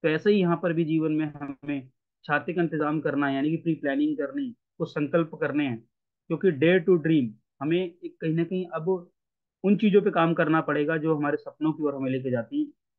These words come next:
और plan to achieve, और हमें उसकी planning करनी पड़ेगी। और यहाँ पर system में आने के बाद हमने एक चीज़ सीखी है कि planning one day before, एक दिन पहले हमें planning करनी पड़ती है,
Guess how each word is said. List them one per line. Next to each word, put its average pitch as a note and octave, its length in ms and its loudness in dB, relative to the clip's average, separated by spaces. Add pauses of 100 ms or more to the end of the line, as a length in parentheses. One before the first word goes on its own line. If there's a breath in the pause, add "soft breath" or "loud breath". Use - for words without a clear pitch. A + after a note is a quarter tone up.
(120)
और C3 320 -4
plan E3 260 4
to E3 120 4
achieve, B2+ 360 0 (380)
और C#3+ 120 0
हमें D#3 180 4
उसकी E3+ 160 0
planning D#3+ 460 4
करनी C#3+ 260 0
पड़ेगी। C3 440 -4 (420)
और C#3 360 0 (260)
यहाँ C#3+ 240 -2
पर F#3+ 100 2
system F3+ 360 -2
में F3 100 4
आने D#3+ 120 4
के D#3+ 60 4
बाद D#3 140 2
हमने D3+ 140 2
एक C3 100 -4
चीज़ C#3+ 100 -8
सीखी B2+ 360 -6
है D3+ 100 -4 (580)
कि D3 480 2
planning F#3 460 2 (540)
one D3+ 220 0
day E3 180 2
before, C3 280 -4 (280)
एक D#3+ 200 0
दिन F3 140 0
पहले D#3 300 -2
हमें D#3+ 200 0
planning D3 360 0
करनी C#3+ 240 -2
पड़ती B2+ 340 -6
है, D3+ 100 -4